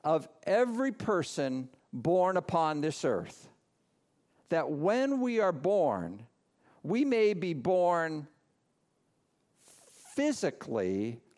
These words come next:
alive, physically able to see, most of us, but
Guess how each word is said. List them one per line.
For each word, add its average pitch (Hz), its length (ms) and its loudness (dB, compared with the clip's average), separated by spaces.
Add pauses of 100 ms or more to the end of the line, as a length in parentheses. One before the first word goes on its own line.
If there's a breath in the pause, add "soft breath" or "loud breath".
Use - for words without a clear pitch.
alive, 127 840 2 (580 soft breath)
physically 175 1000 -2 (240)
able 180 340 2
to 147 220 -4
see, 117 640 -2 (100)
most 127 360 -2
of 107 80 -2
us, 127 400 -2 (520 soft breath)
but 190 480 0